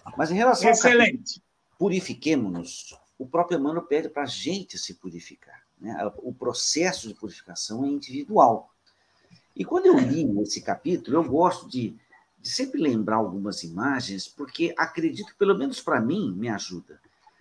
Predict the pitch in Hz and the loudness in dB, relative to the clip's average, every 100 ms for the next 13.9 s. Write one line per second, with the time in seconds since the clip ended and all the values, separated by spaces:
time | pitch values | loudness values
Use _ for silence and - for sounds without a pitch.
0 | _ _ - 302 294 269 269 156 202 220 | _ _ -6 0 2 4 4 4 4 4
1 | 208 202 202 - - 220 226 202 180 131 | 2 0 -4 -4 -2 -4 -2 -6 -4 0
2 | 107 175 190 123 101 90 - 107 151 120 | 8 8 8 4 -4 -10 -12 4 6 6
3 | 143 156 110 95 85 _ _ - _ _ | 4 0 -4 -6 -6 _ _ -20 _ _
4 | - 175 175 160 147 156 160 160 208 180 | 4 6 6 2 0 0 0 4 4 4
5 | 208 277 - 233 214 202 143 139 - 127 | 0 -2 -4 -2 4 6 8 6 4 -6
6 | 127 123 123 143 143 143 139 139 - 135 | -6 -8 -4 0 0 2 0 0 -8 -4
7 | 165 147 170 - - _ _ _ _ _ | -2 0 0 -2 -8 _ _ _ _ _
8 | 156 175 226 233 220 - - 233 254 - | 4 6 6 6 4 2 6 8 8 4
9 | 214 - 151 139 139 127 208 240 131 104 | -4 -4 -4 -2 -2 -4 -4 -4 -6 -10
10 | 101 _ _ _ _ - 214 190 254 226 | -12 _ _ _ _ 2 6 6 6 2
11 | 220 185 - 160 135 127 131 147 156 147 | -6 -10 -2 2 2 2 -4 -4 -6 -4
12 | 127 123 123 143 175 151 165 202 202 196 | -2 -2 -2 -6 -4 -4 -2 -2 -4 0
13 | 202 185 185 208 254 - - - | 0 2 2 2 0 -6 -10 -12